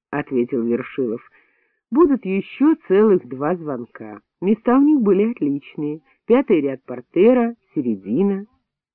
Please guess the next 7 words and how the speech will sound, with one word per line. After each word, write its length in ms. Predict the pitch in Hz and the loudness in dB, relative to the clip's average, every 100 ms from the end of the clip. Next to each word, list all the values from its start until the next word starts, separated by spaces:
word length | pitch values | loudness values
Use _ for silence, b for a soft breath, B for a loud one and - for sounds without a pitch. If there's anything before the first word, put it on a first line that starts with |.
| _ _ _ _ _ _ _ _ | _ _ _ _ _ _ _ _
Ася 280 | 247 311 330 | 0 2 4
внимательно 760 | 302 285 254 285 - 285 277 | 6 8 6 4 4 4 4
оглядела 560 | 269 277 285 190 180 170 | 4 4 4 4 2 4
Вершилова. 760 | 156 165 - 165 151 147 147 151 _ _ _ _ _ _ _ _ _ | 0 -2 -4 -2 0 0 -4 -10 _ _ _ _ _ _ _ _ _
«Вроде 600 | 180 180 220 320 320 311 - | -8 -4 2 2 4 2 0
плохо 480 | - 202 254 311 294 | -4 0 2 2 0
выглядишь. 1000 | 208 226 269 294 233 175 165 - - _ | 0 0 4 4 4 -2 -6 -16 -20 _